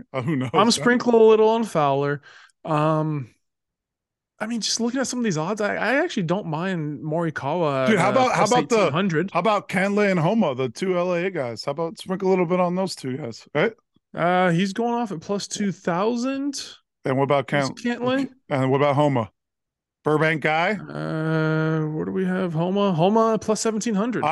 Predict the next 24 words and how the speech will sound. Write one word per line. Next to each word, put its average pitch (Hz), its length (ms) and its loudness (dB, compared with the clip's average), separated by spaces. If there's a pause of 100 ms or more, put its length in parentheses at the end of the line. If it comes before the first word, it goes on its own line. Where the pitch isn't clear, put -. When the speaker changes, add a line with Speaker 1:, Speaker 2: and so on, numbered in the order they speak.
(100)
Speaker 1:
right, 156 140 0
let's 185 220 -4
Speaker 2:
So 214 80 0
they're - 80 2
Speaker 1:
sprinkle 214 160 4
on 170 60 2
Speaker 2:
both 180 220 4
Speaker 1:
both 156 100 4
Speaker 2:
up 131 40 0
Speaker 1:
those. 113 100 -10
Speaker 2:
there. - 80 -14
Speaker 1:
All 135 120 0
right. 143 200 -2 (320)
Hopefully 180 300 2
one 170 140 4
of 156 80 2
them 147 180 2
win. 110 240 -4 (180)
I 127 40 -8
mean, 127 140 0
that's 131 160 -4
Speaker 2:
Max 156 340 2
and 190 100 0
Pat. 214 440 0